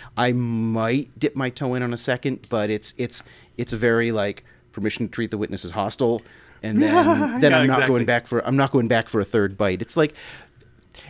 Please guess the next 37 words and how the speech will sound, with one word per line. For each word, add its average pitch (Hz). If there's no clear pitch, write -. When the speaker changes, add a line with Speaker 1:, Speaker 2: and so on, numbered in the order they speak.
Speaker 1:
it's -
like 190
trying 147
the 120
duck -
sauce 95
at 101
Chinese 95
restaurants 92
in 98
Ohio. 82
Okay, 113
the -
first 180
time 143
it's 131
an, 123
it's 127
an, 120
it's -
a 156
natural 120
mistake. 92
You 160
ask 127
for 107
it 98
'cause 113
you 104
think 104
it's -
going 95
to 98
be 92
actual 95
duck 87
sauce. -